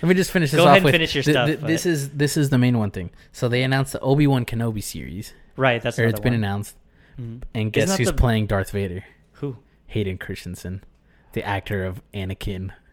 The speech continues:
Speaker 2: Isn't, wasn't he, like, the hated one? Or was he, like, the disliked one?
Speaker 1: He was the disliked one in episode two. I'm a big fan of episode three. It's probably my favorite Star Wars movie.
Speaker 2: Oh, I see.
Speaker 1: And I think in that one he plays really well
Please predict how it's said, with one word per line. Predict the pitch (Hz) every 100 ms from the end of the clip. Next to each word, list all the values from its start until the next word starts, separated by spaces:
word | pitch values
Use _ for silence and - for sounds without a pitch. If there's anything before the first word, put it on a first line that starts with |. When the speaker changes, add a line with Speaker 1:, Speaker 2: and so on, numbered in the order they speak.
| _ _ _ _ _
Speaker 2:
Isn't, | - 139 165
wasn't | 139 151 160
he, | 175
like, | 156 139
the | 113
hated | 113 131 139
one? | 156 160 _ _ _ _ _
Or | 123
was | 117
he, | 165
like, | 165 156
the | 127
disliked | 120 127 156
one? | 170 175 175 _
Speaker 1:
He | _ 147 - 135
was | 135 143
the | 135
disliked | 110 113 - 104 107
one | 98
in |
episode | 92 - 92 -
two. | - 60 58 -
I'm | 98 127 143 139 131 117
a | 110
big | 101 - 104 101
fan | - 98 95 95
of |
episode | 92 90 95 -
three. | 92 82
It's | 85
probably | 101 95
my | 87
favorite | - 98 98
Star | - 90 87
Wars | 78 -
movie. | 80 80 80 90 _
Speaker 2:
Oh, | 131 117 113
I | 107 110
see. | - 110 107
Speaker 1:
And | 107 98
I | 98
think | 120 113
in | 104
that | 98
one | 98
he | - 92
plays | - 95 87 90
really | 95 92 90
well | 90 85